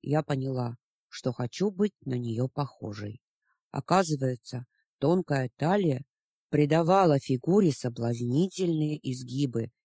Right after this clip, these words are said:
и поневоле притягивала взгляд. В углу, скромно сложив руки на животе, стояла девушка в крахмальном чепчике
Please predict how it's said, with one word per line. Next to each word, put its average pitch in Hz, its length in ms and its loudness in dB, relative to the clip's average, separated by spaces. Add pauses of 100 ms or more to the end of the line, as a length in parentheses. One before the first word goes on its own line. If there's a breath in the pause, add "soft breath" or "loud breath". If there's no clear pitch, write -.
(160)
и 113 40 0
поневоле 127 640 0
притягивала 123 840 -4
взгляд. 117 420 -8 (560)
В 127 80 -2
углу, 208 320 2
скромно 226 540 0
сложив 151 520 -2
руки 147 240 0
на 120 160 -4
животе, 123 460 -4
стояла 226 480 -4
девушка 143 560 -4
в - 80 -18
крахмальном 165 640 -2
чепчике - 580 -8